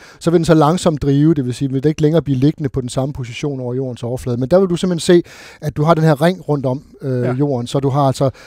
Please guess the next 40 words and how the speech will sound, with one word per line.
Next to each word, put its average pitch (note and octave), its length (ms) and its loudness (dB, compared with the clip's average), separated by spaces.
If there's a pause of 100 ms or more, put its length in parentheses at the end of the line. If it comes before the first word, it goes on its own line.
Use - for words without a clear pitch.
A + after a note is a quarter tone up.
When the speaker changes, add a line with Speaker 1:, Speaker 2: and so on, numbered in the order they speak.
(100)
Speaker 1:
stor A3 200 4
koncentration D3 680 -2
tæt - 240 -2
på, E3 280 -2
med C#3 380 0
maksimal D3 560 0
tæthed D#3 320 -4
i B2+ 40 -6
de C#3 160 -6
her C3+ 60 -2
syv - 200 -8
hundrede D#3+ 280 -4
kilometers C#3 440 -2
højde, C#3+ 240 2 (360)
og C3+ 80 -6
så E3 60 0
har D#3+ 100 4
du C#3+ 100 0
den D#3 80 2
her D3+ 120 4
ring, D#3 140 2
og C3 80 -4
så E3+ 80 -2
har D#3+ 160 2
du D3 60 2
selvfølgelig F3 360 2
også D#3 160 0
noget E3 160 2
ind E3+ 120 2
imellem, D3 440 2
men, D3 280 2
men D3 160 2
altså, C#3 320 0
det D#3+ 100 0
er D#3+ 40 0
der E3 140 2
tætheden, C#3+ 380 -2
den C3+ 100 -4
er B2 40 -6
størst. A2+ 400 -10